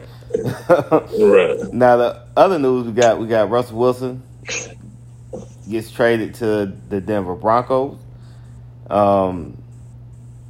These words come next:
Speaker 1: I think the A F C West just became the best division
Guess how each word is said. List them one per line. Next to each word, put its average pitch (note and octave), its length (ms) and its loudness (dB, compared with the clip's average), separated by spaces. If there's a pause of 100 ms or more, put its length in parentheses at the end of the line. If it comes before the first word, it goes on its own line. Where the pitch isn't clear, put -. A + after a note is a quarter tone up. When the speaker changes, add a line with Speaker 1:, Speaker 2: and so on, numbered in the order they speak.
(1120)
Speaker 1:
I A2 80 -2
think G3 240 2
the A#2 60 0
A D#3 120 8
F D3 120 0
C D3 80 0
West C#3+ 300 2
just B2+ 180 -4
became A#2+ 260 -2
the A2+ 60 -4
best A#2 340 0
division A#2+ 440 -4